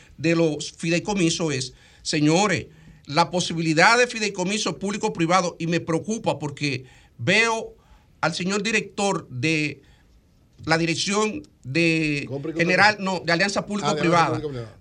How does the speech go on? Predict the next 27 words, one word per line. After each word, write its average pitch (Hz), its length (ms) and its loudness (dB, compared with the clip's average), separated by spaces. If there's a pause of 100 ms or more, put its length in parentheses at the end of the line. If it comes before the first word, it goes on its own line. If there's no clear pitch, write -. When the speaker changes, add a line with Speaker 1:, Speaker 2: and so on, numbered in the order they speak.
Speaker 1:
público-privada, 185 840 0
referir 208 720 0
una 233 260 2
y 233 60 -2
otra 226 200 -4
vez 208 120 0
el 196 120 -6
tema, 165 420 0
y 185 120 -6
uno 208 180 -2
dice, 202 260 -2
pero 165 380 -4 (1120)
es 196 240 0
que 220 500 -4 (140)
en 180 140 0
los 180 180 -4
fide-, 175 280 0
en 165 80 0
la 160 100 4
ley 185 140 0
de 240 100 -2
fideicomiso, 185 840 -4 (460)
si 185 400 -2
hay 247 180 6
un 262 100 -6
fideicomiso 208 720 -2
mixto 165 680 -4